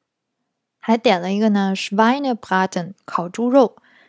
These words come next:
这个 braten 我们以前见过，就是在那个 Bratwurst 烤肠里面那个 Brat，它有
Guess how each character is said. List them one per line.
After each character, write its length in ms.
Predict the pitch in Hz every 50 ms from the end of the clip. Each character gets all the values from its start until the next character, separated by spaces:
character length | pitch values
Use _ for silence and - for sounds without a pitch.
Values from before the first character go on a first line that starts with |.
| _ _ _ -
这 100 | - 262
个 160 | 233 233 208
braten 540 | - - - 285 302 349 349 - 247 196 165
我 40 | 156
们 120 | 165 180
以 20 | 180
前 180 | - 185 180
见 300 | 202 - 269 240 214 180
过， 180 | 175 170 - - -
就 100 | - 208
是 80 | 202 208
在 140 | 196 208 196
那 140 | 190 190 185
个 240 | 175 180 175 175
Bratwurst 840 | 175 - - - 240 262 285 277 - - 202 190 175 160 160 - - - - -
烤 220 | - - 170 165
肠 260 | - - 170 170 208
里 60 | 254
面 200 | 240 185 175 170
那 80 | 170 170
个 140 | 180 - - _
Brat， 400 | - - - 214 190 185 - - - _ - - - - - - - _ _ -
它 140 | - 226
有 200 | 226 202 180 -